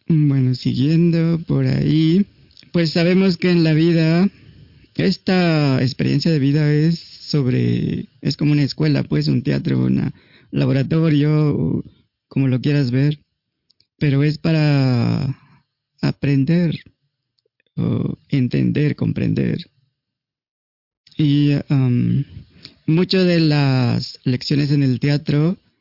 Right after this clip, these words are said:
tienen que ver con, con los sistemas de creencias, los errores, pues, am, que se pueden corregir. Y también la, entre esos está la aversión.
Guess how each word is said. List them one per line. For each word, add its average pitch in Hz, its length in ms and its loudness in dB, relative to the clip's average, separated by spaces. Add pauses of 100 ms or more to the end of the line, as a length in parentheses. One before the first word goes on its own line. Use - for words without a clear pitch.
(200)
tienen 143 240 2
que 147 100 -2
ver 131 240 -2
con, 160 500 0 (1500)
con - 280 -6
los 131 220 -2
sistemas 131 360 -2
de 165 100 -2
creencias, 170 760 0
los 127 240 -2
errores, 156 500 -2
pues, - 540 -6 (1400)
am, 113 680 -2 (300)
que 143 100 -4
se 120 60 -2
pueden 120 200 -2
corregir. 147 640 -2 (920)
Y 156 120 0
también 156 560 2
la, 151 600 0
entre 147 440 0
esos 185 520 -2
está 151 360 -2
la 143 320 -2
aversión. 135 1300 0